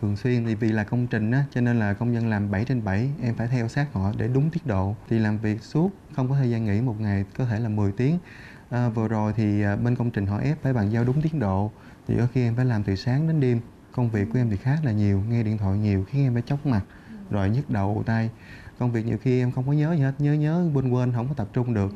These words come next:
Thì em có đi khám bác sĩ, đi chụp, à, não á. Thì, à, bác sĩ nói là não em không bị gì hết, chỉ do là em bị suy nhược thần kinh, rồi, à, dẫn đến là giảm trí nhớ, đau đầu, chóng mặt.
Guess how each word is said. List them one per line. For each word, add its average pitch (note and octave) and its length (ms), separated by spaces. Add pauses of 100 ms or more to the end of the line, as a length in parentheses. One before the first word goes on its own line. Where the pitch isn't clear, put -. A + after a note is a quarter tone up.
(140)
Thì A2+ 140
em A#2+ 120
có D3+ 140
đi C3+ 240
khám C#3 240
bác D#3+ 100
sĩ, G#2+ 280
đi C#3 80
chụp, A#2 160 (280)
à, A2 140
não G#2 280
á. E3 80 (480)
Thì, A2 240
à, G#2+ 480
bác C3 160
sĩ A#2 120
nói C#3 140
là G#2+ 240
não G#2 160
em C3+ 140
không B2 180
bị A2 100
gì G#2+ 140
hết, C3 220 (180)
chỉ A#2 120
do B2+ 180
là G2 380
em A2+ 160
bị G#2 280
suy B2 160
nhược G#2 180
thần G#2 140
kinh, A#2+ 300 (160)
rồi, G2 260
à, G2 300
dẫn G#2+ 220
đến C3 240
là F#2+ 260 (140)
giảm G2 200
trí D3 140
nhớ, D3+ 380
đau A#2+ 160
đầu, G2 240
chóng C3+ 220
mặt. G2+ 140